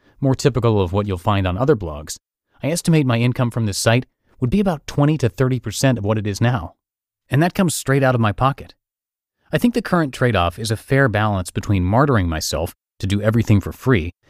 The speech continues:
and requiring a fee to access the content.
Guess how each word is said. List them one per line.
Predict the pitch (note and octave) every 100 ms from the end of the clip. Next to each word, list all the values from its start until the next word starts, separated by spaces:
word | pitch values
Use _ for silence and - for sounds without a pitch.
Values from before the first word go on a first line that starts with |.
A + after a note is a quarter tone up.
| _
and | E3+ F3
requiring | - C#3+ B2+ A2
a | F#2+
fee | - E3 G2
to | G2
access | F#2+ G2+ - D#2+
the | -
content. | - E3 - -